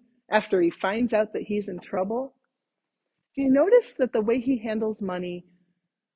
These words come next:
it doesn't strengthen the master's barn, it doesn't grow the master's wealth,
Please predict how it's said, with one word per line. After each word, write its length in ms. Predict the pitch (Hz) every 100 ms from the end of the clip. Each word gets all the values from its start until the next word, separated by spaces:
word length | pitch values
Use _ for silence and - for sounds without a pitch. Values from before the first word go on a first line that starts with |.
| _ _ _ _ _ _ -
it 140 | 196
doesn't 360 | 254 - 415 -
strengthen 880 | - 302 302 285 277 247 240 247 - _ _ 202
the 100 | 214
master's 580 | 214 220 - 226 226
barn, 380 | 202 180 160 165
it 100 | 190
doesn't 300 | 220 226 240
grow 280 | 208 226 240
the 100 | 240
master's 500 | 226 208 - 196 180
wealth, 340 | 185 214 180